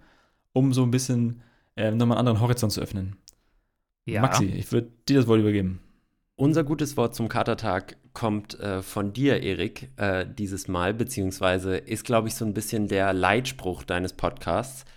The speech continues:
Speaker 3: „Mit offenen Augen ins Abenteuer“. Ähm, das wollen wir hier auch so ein bisschen wagen. Wir wollen jetzt die Grenzen auch nochmal ein bisschen verschieben, auch zu dem,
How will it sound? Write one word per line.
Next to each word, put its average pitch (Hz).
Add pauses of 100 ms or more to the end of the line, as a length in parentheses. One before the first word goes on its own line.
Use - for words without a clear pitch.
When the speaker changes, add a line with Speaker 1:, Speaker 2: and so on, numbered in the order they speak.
(240)
Speaker 3:
„Mit 104
offenen 120
Augen 98
ins -
Abenteuer“. 80 (720)
Ähm, 101 (120)
das -
wollen 123
wir 135
hier 127
auch 104
so -
ein 98
bisschen 92
wagen. 98
Wir 101
wollen 98
jetzt - (180)
die 110
Grenzen 110
auch 95
nochmal 104
ein 98
bisschen 101
verschieben, 127
auch 90
zu -
dem, 101